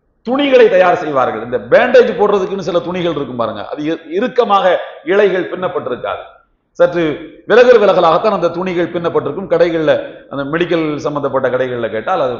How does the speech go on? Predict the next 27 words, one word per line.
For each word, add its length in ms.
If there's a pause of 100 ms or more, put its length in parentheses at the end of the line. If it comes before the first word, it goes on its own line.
(280)
மெடிக்கல்ல 380
கிடைக்கிற 440
துணி. 200 (120)
இந்த 260
துணியை 380
தயார் 340
செய்வதில் 260
ஒரு 120
பெரிய 240
எக்ஸ்பர்ட் 340 (1160)
அன்னை 220
ஜெய்னப் 320
நாயகி 220
ரலியல்லாஹு 420
தஆலா 200
அன்ஹா 200
அவர்கள். 300 (800)
எதற்கு 360
அந்த 340
துணி 180
அவர்கள் 280
தயாரிக்கிறார்கள் 600
என்றால், 340
பிற்காலத்தில் 580
அதற்கான 280 (100)
தேவைகள் 440
அதிகமாகின்றன. 600